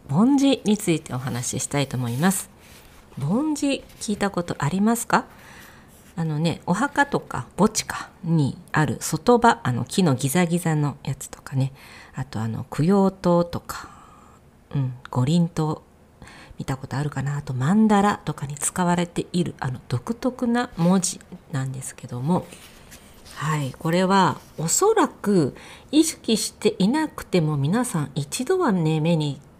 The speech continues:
したことがあるのではないかと思います。えー、アニメやね、漫画とかでも使われて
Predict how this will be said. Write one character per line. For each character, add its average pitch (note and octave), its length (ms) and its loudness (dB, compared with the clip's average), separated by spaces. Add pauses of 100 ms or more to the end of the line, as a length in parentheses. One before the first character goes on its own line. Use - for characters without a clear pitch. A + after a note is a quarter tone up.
し C3+ 280 -8
た G#3+ 120 -4
こ - 160 -10
と G#3 160 -2
が - 180 -6
あ C#3+ 160 -2
る A#3+ 140 -6
の D#3+ 140 -4
で C#3+ 100 -6
は C#3 140 -4
な C3+ 160 -2
い F#3 40 -4
か C#3+ 120 -6
と B2+ 100 -8
思 C3 100 -6
い C3 60 -6
ま D3+ 140 0
す。 - 120 -8 (600)
え E3 140 -6
ー、 - 60 -12
ア C3 80 -2
ニ C4+ 200 -2
メ F#4+ 140 -2
や F4+ 120 -2
ね、 E4+ 140 0
漫 C4+ 220 0
画 C4+ 100 0
と A#3 100 -2
か D3+ 140 -2
で C3+ 140 -4
も C#3 280 -2
使 - 240 -8
わ D3 100 -2
れ D3+ 120 -4
て - 200 -10